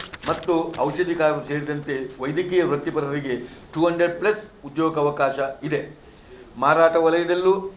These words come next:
ನಲವತ್ತೇಳು ಕಂಪನಿಗಳು ಈ ವಾರ-, ಈ ವಲಯದಲ್ಲಿ ತ್ರೀ ತೌಸಂಡ್ ತ್ರೀ ಹಂಡ್ರೆಡ್ ಪ್ಲಸ್ ಉದ್ಯೋಗವನ್ನು ನೀಡಲಿಕ್ಕಿದೆ. ಅದರ ಇಡೀ ಒಂದು ಯಾವ್ದ್ಯಾವ್ದು ಕಂಪನಿಗಳು ಬರುವುದು ಎಂಬುದು ನಿಮಗೆ ಸಂಪೂರ್ಣ ಅದರ ಸುತ್ತೋಲೆಯನ್ನು ನಾವು ಅದರಲ್ಲಿ ಕೊಟ್ಟಿದ್ದೇವೆ. ಇದರ ಒಟ್ಟಿಗೆ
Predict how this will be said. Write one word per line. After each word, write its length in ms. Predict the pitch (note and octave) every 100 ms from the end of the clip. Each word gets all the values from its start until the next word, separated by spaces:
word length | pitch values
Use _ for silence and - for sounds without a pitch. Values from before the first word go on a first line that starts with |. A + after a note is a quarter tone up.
| -
ನಲವತ್ತೇಳು 520 | B2+ D#3 F3 E3+ E3 D#3+
ಕಂಪನಿಗಳು 540 | D#3 D#3+ F3+ F3 E3+
ಈ 180 | D#3 E3
ವಾರ-, 480 | D#3 D3+ D3 D3 C3+
ಈ 140 | D#3
ವಲಯದಲ್ಲಿ 800 | D#3+ D3+ D3+ D3+ C3 B2 - - - -
ತ್ರೀ 160 | E3
ತೌಸಂಡ್ 460 | E3+ F3 F3 F#3 F#3
ತ್ರೀ 200 | E3+ F3+
ಹಂಡ್ರೆಡ್ 280 | F3+ F3 F3
ಪ್ಲಸ್ 240 | G3+ G3+
ಉದ್ಯೋಗವನ್ನು 500 | E3+ D3+ E3 D#3+ D3+
ನೀಡಲಿಕ್ಕಿದೆ. 600 | D3 C#3+ C#3 C3 B2 - - - - - - -
ಅದರ 200 | C3+ D#3
ಇಡೀ 480 | D#3 D3+ F3+ G#3 G#3+
ಒಂದು 500 | F#3 F3 D#3+ D3+ - -
ಯಾವ್ದ್ಯಾವ್ದು 680 | C#3 D#3 E3 D#3+ D3+ D3 C#3+
ಕಂಪನಿಗಳು 420 | - D#3 E3 D#3
ಬರುವುದು 460 | C#3+ D3 D#3 D3+ C3+
ಎಂಬುದು 420 | C#3 D3+ D3 -
ನಿಮಗೆ 320 | - C#3 C#3
ಸಂಪೂರ್ಣ 420 | C#3 C#3+ D#3+ F#3 E3+
ಅದರ 140 | D3+
ಸುತ್ತೋಲೆಯನ್ನು 640 | C#3+ C#3+ D#3 D#3 D3 C#3+
ನಾವು 220 | C#3 C#3
ಅದರಲ್ಲಿ 340 | C#3 B2 C3+ C3+
ಕೊಟ್ಟಿದ್ದೇವೆ. 720 | E3+ E3+ D#3 B2+ - - - - - - -
ಇದರ 180 | C#3+ D3
ಒಟ್ಟಿಗೆ 720 | D#3 D#3+ D#3+ G3 F3 D3+ D#3